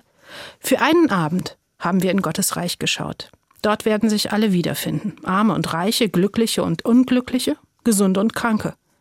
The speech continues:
Einsame und Menschen in Beziehung. So wird es sein. Das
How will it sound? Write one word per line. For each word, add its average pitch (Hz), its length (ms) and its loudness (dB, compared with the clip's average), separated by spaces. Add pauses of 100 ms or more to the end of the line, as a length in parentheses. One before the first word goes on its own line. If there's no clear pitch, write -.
(220)
Einsame 220 580 2 (340)
und 320 260 0
Menschen 165 360 0
in 185 120 0
Beziehung. - 500 -4 (1200)
So 156 240 -2
wird - 120 -8
es - 160 -2
sein. 165 320 -4 (640)
Das - 340 -6